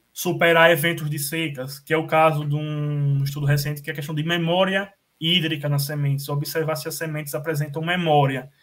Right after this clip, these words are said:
Elas, essas sementes passam por uma, são hidratadas, ou seja, são colocadas em água, depois são desa-, desida-,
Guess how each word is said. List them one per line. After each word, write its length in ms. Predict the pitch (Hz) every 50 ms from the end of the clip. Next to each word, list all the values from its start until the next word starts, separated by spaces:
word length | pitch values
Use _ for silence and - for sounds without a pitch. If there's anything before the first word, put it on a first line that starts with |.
| _ _ _ _
Elas, 640 | 131 135 147 160 151 - - - 147 - - -
essas 220 | - 151 147 151 143
sementes 480 | - 175 170 165 160 160 180 185 -
passam 380 | - - - 160 147 156 160 151
por 180 | 139 156 160 156
uma, 420 | 160 156 151 151 147 143 143 - _ _ _ _ _ _ _ _ _ _ _ _
são 220 | - - - 160 175
hidratadas, 680 | 170 165 180 175 170 - 156 147 160 170 185 202 -
ou 60 | 170 165
seja, 200 | - 160 147 143
são 120 | 151 160
colocadas 460 | 147 165 165 165 165 160 151 143 147
em 100 | 160 156
água, 300 | 147 147 160 165 175 170
depois 260 | 175 170 170 165 147
são 160 | 143 160 160 160
desa-, 380 | 151 170 170 170 160 160 - -
desida-, 440 | 160 147 143 143 147 156 151 147